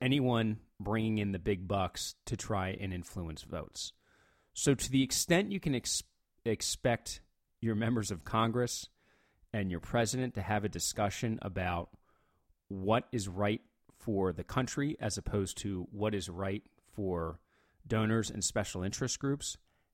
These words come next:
this was the discussion that could be had. And I think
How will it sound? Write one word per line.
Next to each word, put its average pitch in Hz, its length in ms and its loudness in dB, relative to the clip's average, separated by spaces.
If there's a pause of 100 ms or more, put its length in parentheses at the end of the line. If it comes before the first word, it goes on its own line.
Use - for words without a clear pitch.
(140)
this 131 400 2
was 127 180 2
the 113 100 -2
discussion 92 800 -2 (200)
that 95 160 -2
could 85 140 -10
be 82 140 -6
had. 78 360 -8 (540)
And 95 380 -2
I 101 120 2
think 120 440 -2